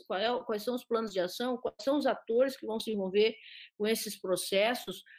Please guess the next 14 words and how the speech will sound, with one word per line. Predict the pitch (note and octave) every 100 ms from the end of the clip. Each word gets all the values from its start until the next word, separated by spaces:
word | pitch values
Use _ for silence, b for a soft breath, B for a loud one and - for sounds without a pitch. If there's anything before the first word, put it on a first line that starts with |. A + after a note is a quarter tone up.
| B -
o | F#3+ F#3+
quanto | C4+ F4 E4
nós | C#4+
vamos | C#4 C4+
resgatar | B3+ A3+ A3 G#3+ B3 C4 A3+ -
a | G#3
participação | A3+ A3 A3 - G3+ A#3+
dos | A#3
nossos | G#3+ G#3+ G#3+
estudantes, | G#3+ - F#3 G3 A#3 C#4 -
que, | A3 G#3+ - _ _ -
eh, | G#3+ G#3
de | G3 G#3
fato, | - A3+ - C#4 B3